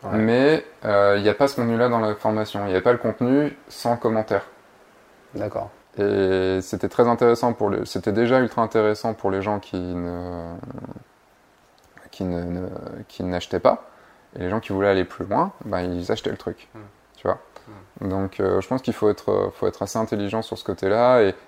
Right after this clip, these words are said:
Speaker 2: et pas juste faire une vidéo de format, une vidéo de vente. Ou alors bien dire au début, ceci est une vidéo de vente.
Speaker 1: Ouais. C'est ce que
Speaker 2: Et,
Speaker 1: fait Stan d'ailleurs à chaque fois.
Speaker 2: ouais.
Speaker 1: Chacune de ses communications, même sur, sur ses tunnels de, de vente en mail,
Speaker 2: Mm.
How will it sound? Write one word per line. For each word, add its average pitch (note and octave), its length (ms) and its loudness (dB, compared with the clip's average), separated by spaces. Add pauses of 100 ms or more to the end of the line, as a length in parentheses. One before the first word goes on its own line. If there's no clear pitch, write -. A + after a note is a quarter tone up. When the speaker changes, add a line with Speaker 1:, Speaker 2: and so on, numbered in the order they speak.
Speaker 2:
et F#2 80 -4
pas A#2 200 2
juste G#2+ 200 -2
faire A2+ 160 2
une G#2+ 80 -2
vidéo G2 260 -2
de - 60 -16
format, G2 380 -2
une G2+ 140 -2
vidéo F#2+ 260 0
de F2+ 60 -4
vente. A2+ 300 0 (200)
Ou - 40 -2
alors G2+ 140 4
bien B2 240 2
dire A#2 220 6
au A2 80 10
début, G#2 320 2
ceci A#2+ 340 -4
est A2+ 120 -4
une G#2+ 100 -2
vidéo G#2+ 300 0
de F#2+ 100 -4
vente. F#2+ 300 -2
Speaker 1:
Ouais. F#2 80 -18 (720)
C'est - 140 -4
ce - 60 -8
que A#2 80 -2
Speaker 2:
Et, F#2+ 40 -2
Speaker 1:
fait G#2 180 -4
Stan G#2 180 -4
d'ailleurs F#2+ 320 -2
à - 60 -8
chaque - 160 -14
fois. - 160 -12 (220)
Speaker 2:
ouais. - 80 -6 (260)
Speaker 1:
Chacune A2+ 360 -4
de A2 60 0
ses G#2+ 160 -4
communications, G#2+ 560 -4
même G#2+ 180 -4
sur, G2 300 -2 (120)
sur - 200 -8
ses A#2 80 -4
tunnels G#2+ 280 -4
de, G2+ 280 -4
de G#2 80 -4
vente G#2+ 240 -2
en G2 60 -4
mail, A#2+ 320 -6 (160)
Speaker 2:
Mm. G#2 100 -10